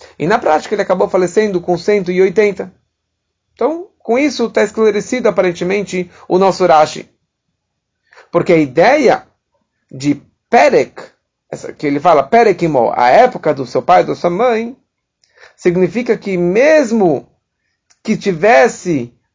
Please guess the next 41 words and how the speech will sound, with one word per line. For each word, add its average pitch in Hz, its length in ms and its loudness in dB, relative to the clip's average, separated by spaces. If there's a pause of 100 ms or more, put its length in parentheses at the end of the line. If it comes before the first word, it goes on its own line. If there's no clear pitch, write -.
algum 170 460 2
acontecimento 185 1040 -2
na 165 140 0
sua 160 200 0
vida 139 480 -4 (280)
que 170 120 0
não 202 240 4
deveria 196 480 4
prolongar 175 560 2
a 175 80 2
sua 156 240 0
vida, 131 400 -6 (600)
por 165 120 2
exemplo, 233 720 2 (480)
Sara. 240 520 0 (360)
Por 160 140 -2
que 226 100 2
a 226 80 6
Sara 202 240 4
faleceu 185 440 0
com 175 120 -6
cento 175 280 -4
e - 20 -8
vinte 160 220 -6
e 139 80 -12
sete? - 440 -6 (240)
Ela - 160 -8
faleceu 247 680 -2 (200)
por - 220 -4
causa 196 420 2
da 170 140 0
notícia 180 500 -4
da 190 160 0
Kedat 202 320 0
Yitzhak. 226 460 -6 (520)
Então 147 200 0
essa 277 320 2
que 233 80 -2
era, 214 100 2
na 202 60 0
verdade, 196 580 0